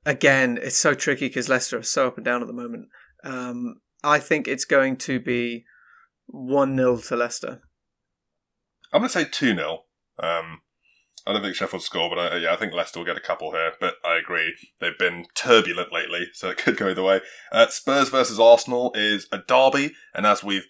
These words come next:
Speaker 2: you know, discussed in the past, anything can happen in a derby. This could be a really, really shock Arsenal win, obviously based on form. The obvious answer is that Spurs win, um, but,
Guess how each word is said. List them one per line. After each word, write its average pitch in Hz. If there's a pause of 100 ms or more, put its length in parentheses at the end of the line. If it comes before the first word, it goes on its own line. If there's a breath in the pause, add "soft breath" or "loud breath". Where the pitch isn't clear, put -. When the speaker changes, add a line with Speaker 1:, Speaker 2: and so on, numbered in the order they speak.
(100)
Speaker 2:
you 104
know, 92
discussed -
in -
the 95
past, 101
anything 107
can 101
happen 107
in 107
a 98
derby. 104 (220 loud breath)
This 104
could 95
be 92 (200)
a 92
really, 104
really 98
shock -
Arsenal 110
win, 110
obviously 98
based 95
on 92
form. 95 (260 loud breath)
The 98
obvious 95
answer 95
is 85
that -
Spurs 117
win, 113 (280 loud breath)
um, 87 (120)
but, 92